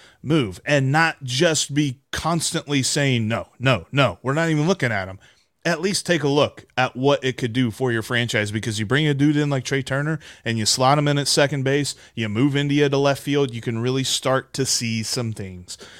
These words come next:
playing out. But that's, I, I just wanted, I, it's, it's probably not gonna happen. I do acquiesce to that. And yes, Scott, this is probably twelve percent of a plan,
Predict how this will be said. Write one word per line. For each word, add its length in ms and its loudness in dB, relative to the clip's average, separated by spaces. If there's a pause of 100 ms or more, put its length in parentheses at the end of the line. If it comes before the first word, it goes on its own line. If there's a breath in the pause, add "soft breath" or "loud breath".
(180 loud breath)
playing 280 -2
out. 120 -10
But 100 -4
that's, 200 2
I, 200 4
I 100 4
just 260 -2
wanted, 300 0 (260)
I, 160 -2
it's, 260 -6 (540)
it's 140 -14
probably 360 -4
not 180 -2
gonna 140 -10
happen. 360 -16
I 200 4
do 420 4 (580 soft breath)
acquiesce 600 -2
to 100 -6
that. 260 -12 (220)
And 340 0 (160)
yes, 200 2
Scott, 440 -4
this 180 0
is 120 -2
probably 420 0
twelve 400 2
percent 500 -2
of 140 -2
a 100 0
plan, 460 -8